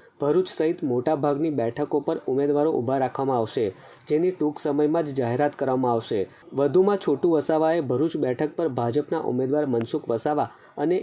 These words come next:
ઇન્ડિયા ગઠબંધનના ઉમેદવાર ચૈતર વસાવા ઉપર પણ શાબ્દિક પ્રહારો કર્યા હતા, જેમાં મનસુખ વસાવા ચૂંટાયા પછી આદિવાસી સમાજ માટે કંઈ કર્યું ન હોવાનો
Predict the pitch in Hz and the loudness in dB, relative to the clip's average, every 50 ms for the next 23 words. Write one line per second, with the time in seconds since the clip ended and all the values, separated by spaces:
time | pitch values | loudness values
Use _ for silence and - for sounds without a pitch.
0 | - 135 131 135 151 165 160 139 131 123 - 143 151 147 147 143 156 151 156 156 | 0 0 0 2 2 2 2 0 -2 -2 -2 -2 -2 -2 0 0 0 0 0 -2
1 | 165 175 - 127 120 127 131 135 143 143 127 - - - - - - 160 165 160 | -2 -4 -4 -4 -2 -2 0 0 0 0 0 -2 -6 -12 -12 -6 -2 -2 -2 0
2 | - 196 185 160 135 127 - - 151 160 165 165 - - 123 - 151 151 151 175 | 0 0 2 2 0 0 0 0 2 2 2 0 -2 -4 -4 -2 -2 -2 -2 -2
3 | 180 165 - 139 123 120 120 127 160 160 - - 135 123 120 131 147 165 147 - | -4 -4 -2 -2 -2 -2 -2 -4 -6 -4 -4 -2 -2 0 2 2 2 2 0 0
4 | 127 120 123 123 120 117 117 - 104 92 85 - - - - - - - - - | 0 0 0 0 0 0 0 0 0 0 0 -4 -8 -20 -20 -20 -20 -20 -6 -2
5 | 147 156 170 185 185 156 131 127 127 127 - 175 160 135 131 127 - 147 143 165 | 0 2 2 2 2 2 0 0 0 -2 -4 -4 -2 -2 -2 -2 -2 -2 -2 -2
6 | 165 - - 131 120 - 143 143 147 143 - 139 135 - - - - 123 117 123 | -2 -4 -4 -4 -2 0 0 0 0 0 -2 -4 -4 -4 -4 -2 -2 -2 -2 0
7 | 139 139 143 143 143 160 156 - - 123 120 135 139 139 139 143 143 139 139 160 | 0 0 0 0 0 -2 -4 -2 -2 -2 -2 0 0 0 0 0 -2 -2 -2 -4
8 | - - 139 135 135 131 - 127 117 135 139 143 143 127 120 117 117 151 165 143 | -4 -4 -2 -4 -2 -2 -2 -2 0 0 0 0 0 0 0 0 0 0 0 0
9 | 113 | -2